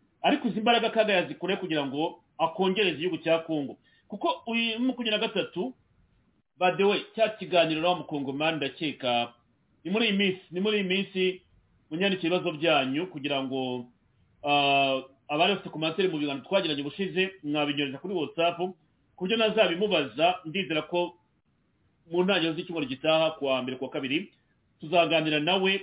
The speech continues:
tubigaruke, batubwire situation nyine y'iyi propaganda ya Jenoside hariya, ah, muri Kivu ya ruguru, uko ihagaze, kuko,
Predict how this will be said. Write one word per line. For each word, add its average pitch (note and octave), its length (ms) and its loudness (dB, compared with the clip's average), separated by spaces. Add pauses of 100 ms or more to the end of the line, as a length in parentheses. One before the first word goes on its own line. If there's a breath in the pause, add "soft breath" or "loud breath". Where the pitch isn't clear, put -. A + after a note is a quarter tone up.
(260)
tubigaruke, E3 440 -2
batubwire D#3+ 380 -4
situation C#3 440 -6
nyine D#3 200 -2
y'iyi D3 160 -4
propaganda C#3 640 -2 (420)
ya E3+ 100 2
Jenoside E3 540 -2
hariya, E3 560 4 (140)
ah, C#3+ 180 -2
muri E3 240 -4
Kivu E3 460 -6
ya E3 100 2
ruguru, D3 280 -4
uko D3+ 240 -6
ihagaze, D3 340 -2
kuko, D#3 400 -4